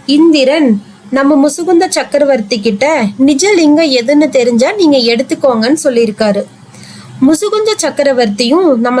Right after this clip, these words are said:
சிவபெருமானோட பரம பக்தர். அதனால அவரு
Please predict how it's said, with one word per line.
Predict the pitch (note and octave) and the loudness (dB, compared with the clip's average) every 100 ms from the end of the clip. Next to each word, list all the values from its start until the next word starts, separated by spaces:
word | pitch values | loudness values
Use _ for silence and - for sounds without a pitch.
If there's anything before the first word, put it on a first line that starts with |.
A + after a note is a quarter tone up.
| A#3+ | -2
சிவபெருமானோட | D4 E4 G4 F#4+ D4+ B3+ A#3+ A#3+ E4+ E4+ | -2 -2 -2 0 0 0 -2 -2 -2 -4
பரம | - B3 D4 E4 | -4 -2 0 0
பக்தர். | A3+ A3 - A3 G3+ - - - - - | 0 -4 -6 -6 -6 -16 -20 -20 -20 -10
அதனால | - C4+ G4 F4+ C#4 F4+ | -6 -2 0 0 0 0
அவரு | E4 B3+ B3+ C#4 F#4 B3 | 0 0 0 0 0 0